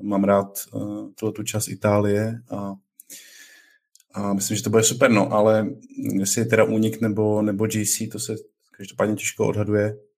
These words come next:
Já bych rád, eh, neřekl tady Pogačara, takže, eh, řeknu třeba Bena O'Connora, který vlastně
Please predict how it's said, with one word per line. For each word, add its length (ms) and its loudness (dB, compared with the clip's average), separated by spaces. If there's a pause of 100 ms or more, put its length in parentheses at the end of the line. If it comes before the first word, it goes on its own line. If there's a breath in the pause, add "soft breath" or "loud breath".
(260)
Já 220 -6
bych 240 -4
rád, 220 2
eh, 420 -8
neřekl 340 -4
tady 220 2
Pogačara, 520 -2
takže, 340 -8
eh, 600 -2
řeknu 200 -6
třeba 560 2
Bena 220 2
O'Connora, 720 2
který 360 -8
vlastně 360 -4